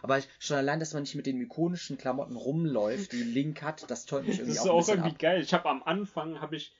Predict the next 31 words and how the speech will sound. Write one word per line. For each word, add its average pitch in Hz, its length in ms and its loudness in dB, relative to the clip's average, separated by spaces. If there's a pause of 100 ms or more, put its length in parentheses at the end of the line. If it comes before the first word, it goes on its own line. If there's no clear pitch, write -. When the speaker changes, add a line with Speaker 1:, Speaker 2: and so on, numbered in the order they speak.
(260)
Speaker 2:
als 143 180 -2
ich 143 120 -8
das 139 180 -2
erste 160 260 0
Mal 147 120 0
die 135 240 0
Underworld 139 720 -2
explored 127 640 -4
hab, 139 200 -6 (400)
ich - 220 -6
hab 160 240 0
irgendwie 147 800 -6 (480)
alle 202 380 2
verschi-, - 460 -4
äh, 143 120 -2 (160)
die, 135 140 -18
von 156 220 -6
diesen 139 180 -10
ganzen 170 300 -6
verschiedenen 165 460 -4
Link-Kostümen 139 1000 -4
Speaker 1:
Nur 131 140 0
die 123 100 -2
Tunik? 151 400 -2 (260)
Speaker 2:
nur 226 440 10
das 208 180 2
Brustteil 185 560 0
gefunden. 156 360 0
Speaker 1:
Mhm, 165 40 0
ich 165 120 0
auch. 143 180 2